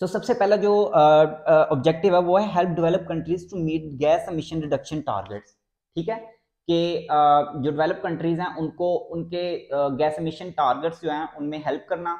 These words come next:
अ, help किस तरह करना है कि उनको अलाउ करना कि वो जितने भी, अ, gas emissions, अ, projects हैं, अ, मसलन कि अपने gas emissions reduction projects हैं वो developing countries में स्टार्ट कर सकें। ठीक है,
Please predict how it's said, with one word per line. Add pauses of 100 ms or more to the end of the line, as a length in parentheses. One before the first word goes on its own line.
(1000)
अ,
help
किस
तरह
करना
है
कि
उनको
अलाउ
करना
कि
वो (260)
जितने
भी,
अ, (540)
gas
emissions,
अ,
projects
हैं, (500)
अ,
मसलन
कि
अपने
gas
emissions
reduction
projects
हैं
वो
developing
countries
में
स्टार्ट
कर
सकें।
ठीक
है,